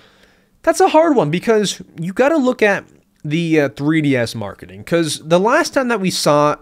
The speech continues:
an iteration of a console was, uh, well, I mean, it was the Wii to the, to,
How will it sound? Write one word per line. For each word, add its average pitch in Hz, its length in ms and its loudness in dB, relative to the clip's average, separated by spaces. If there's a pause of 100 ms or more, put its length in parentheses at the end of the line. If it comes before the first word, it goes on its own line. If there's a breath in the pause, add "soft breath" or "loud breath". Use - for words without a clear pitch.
(220)
an 143 160 -6 (160)
iteration 156 640 2
of 139 100 0
a 123 60 -4
console 127 600 -6 (760)
was, 131 560 -2
uh, 120 240 0
well, 147 260 -2
I - 40 -10
mean, 135 260 -4
it 147 100 0
was 143 200 2
the 131 100 0
Wii 180 440 -6
to 151 100 -4
the, 117 180 -2
to, - 240 -20